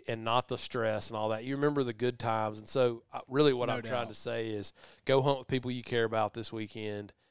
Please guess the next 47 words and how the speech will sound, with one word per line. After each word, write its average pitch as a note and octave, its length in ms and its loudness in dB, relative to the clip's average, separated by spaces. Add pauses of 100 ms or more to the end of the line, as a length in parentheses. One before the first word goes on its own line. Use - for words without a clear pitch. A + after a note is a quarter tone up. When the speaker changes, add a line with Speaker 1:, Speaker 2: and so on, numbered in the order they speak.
(220)
Speaker 1:
Spend C3 260 -2
time B2+ 280 2
with A#2 180 -10
them. A#2 460 0 (680)
The C3 100 -6
ducks C#3+ 380 4
are B2 100 -6
just, A#2+ 440 -6
I A2+ 60 -6
think C#3 240 0
Ira C3+ 240 4
McCauley A#2+ 460 -4
said A2+ 260 0
it A2 100 0
on G#2+ 160 0
an G2+ 300 -12
Instagram A2+ 400 -6
post A2+ 300 -2
I A2 80 -2
saw A2 280 -8
the A2 100 -8
other A2 180 -8
day, G#2 220 -10
you G#2 100 -10
know, G#2+ 100 -4
the G#2 100 -8
ducks C3 400 4
are A#2+ 80 -12
just A#2+ 580 -6 (380)
the - 60 -14
common B2+ 420 2
denominator A2 920 -4 (380)
that A#2 100 -12
make A#2 240 -2
all A#2 200 4
the G#2+ 100 -6
connections A2 880 -8 (180)
so A2+ 300 0
much, A2 440 -6 (140)
you A#2+ 60 -8
know, G2+ 80 -8
that, A2+ 200 -12
that A#2 100 -10
make C3 200 2
the - 60 -10
connections A#2+ 500 -6
possible. B2 600 -2